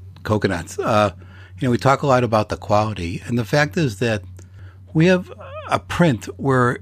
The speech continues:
it goes back and forth from fairly decent to quite poor. And I think that's more of a distraction than if it was just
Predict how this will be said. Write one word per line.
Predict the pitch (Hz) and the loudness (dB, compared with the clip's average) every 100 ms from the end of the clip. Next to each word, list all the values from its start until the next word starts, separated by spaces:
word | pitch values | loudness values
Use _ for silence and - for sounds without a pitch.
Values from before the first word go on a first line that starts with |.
| - - - | -12 -12 -6
it | 117 | -4
goes | - 123 - | 0 -2 0
back | 135 131 170 | 2 2 2
and | 139 | 0
forth | 156 139 - | 0 0 0
from | 123 98 | -2 -2
fairly | - 143 151 151 | 0 2 4 4
decent | 113 127 - 101 101 - - - - - | 4 0 0 -4 -4 -8 -20 -20 -20 -4
to | 117 107 95 95 - - - | 0 2 0 -6 -16 -20 -18
quite | - 131 120 92 | -2 0 0 -2
poor. | - 131 87 78 - - - - - - | -2 0 0 -4 -16 -20 -18 -20 -16 -6
And | 131 120 110 - - - - - - - - - - | -2 0 -2 -6 -18 -20 -20 -20 -20 -20 -20 -20 -8
I | - | -4
think | 127 175 160 | 2 2 4
that's | 175 - | 2 2
more | 117 143 | 2 4
of | 139 | 4
a | 120 | 0
distraction | 113 98 - 135 - 113 | 0 -2 -2 -2 0 0
than | 107 104 | 2 0
if | 92 | -2
it | 104 | -2
was | 98 - | -2 -2
just | 117 98 - | -4 -4 -10